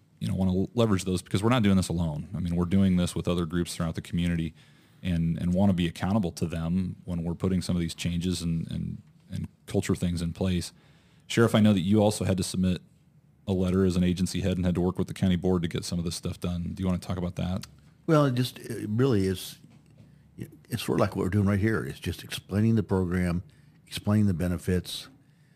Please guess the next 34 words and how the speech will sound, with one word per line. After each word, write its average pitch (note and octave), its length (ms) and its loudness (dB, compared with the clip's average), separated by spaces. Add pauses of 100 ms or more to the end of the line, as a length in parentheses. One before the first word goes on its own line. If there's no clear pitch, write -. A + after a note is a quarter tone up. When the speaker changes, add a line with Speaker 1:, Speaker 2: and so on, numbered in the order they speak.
(220)
Speaker 2:
um, D#2+ 360 -4 (100)
answering G#2 340 0
any F#2+ 140 2
questions F2+ 520 -2
that D#2+ 140 -6
people F#2 240 -4
might F2 240 -2
have F#2+ 260 -2
about F2+ 380 -4 (220)
the E2 220 -6
able E2+ 200 -6
program F2+ 520 0
and, E2 220 -2
and E2+ 240 -4
how F2+ 200 -4
it - 120 -8
can, F2+ 280 -2 (600)
can F2 140 -2
be F2 200 0
a, D#2 200 -4 (160)
a - 80 -16 (120)
real G#2+ 200 2
benefit E2+ 420 -4
to - 100 -10
the D#2+ 100 -6
citizens G2 600 -2 (400)
and E2+ 220 -2
to, F2 320 -2
uh, E2+ 120 -2 (100)
the F2+ 100 -4
deputies F#2 360 -2
in F#2 80 0
our G2 140 0
office. - 340 -6